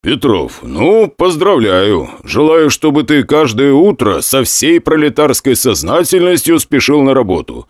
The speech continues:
а вечером с полной уверенностью и огромным желанием бежал с нее домой", поздравил его с этим событием командир.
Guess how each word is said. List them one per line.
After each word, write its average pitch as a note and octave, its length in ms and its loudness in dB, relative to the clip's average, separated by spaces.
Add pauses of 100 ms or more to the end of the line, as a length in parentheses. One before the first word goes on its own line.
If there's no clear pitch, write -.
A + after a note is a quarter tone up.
а D2 120 -2
вечером A#2 680 0
с - 100 -6
полной D3 500 2
уверенностью C3+ 680 2
и - 20 2
огромным B2 500 2
желанием E3+ 640 0
бежал C#3 480 2
с - 100 -6
нее A#2 300 0
домой", D#2+ 540 -4 (380)
поздравил G2+ 600 0
его F#2 220 2
с - 100 -4
этим F2 240 -2
событием D#2+ 560 -4
командир. C#2+ 680 -8